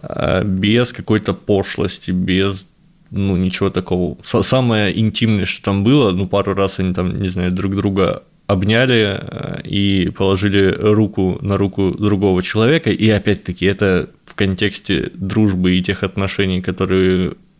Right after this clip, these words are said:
у них там были. Для нас это может показаться странным, а для, не знаю, меня как человека, который родился в Казахстане, где более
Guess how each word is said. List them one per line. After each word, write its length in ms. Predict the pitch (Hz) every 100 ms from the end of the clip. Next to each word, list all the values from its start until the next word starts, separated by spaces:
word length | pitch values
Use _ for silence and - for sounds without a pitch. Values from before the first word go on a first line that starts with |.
| _
у 360 | - 95 90 95
них 200 | 98 98
там 220 | 101 101
были. 340 | 120 156 113 90
Для 300 | 98 110 110
нас 260 | 117 101 -
это 120 | 98
может 220 | 98 92
показаться 500 | - 101 101 101 101
странным, 580 | - - 160 156 104 92 - - - - - - _
а 580 | - 92 92 92 87 90 - - - -
для, 720 | - - 98 92 95 101 101 98
не 140 | 95
знаю, 280 | 92 90 85
меня 200 | 92 95
как 160 | 92 92
человека, 460 | - 95 92 92
который 320 | - 95 101
родился 400 | 101 95 95 -
в 60 | 87
Казахстане, 760 | 92 92 - 165 139 110 90 80
где 560 | - 76 101 95 92
более 640 | 95 98 98 92 95 82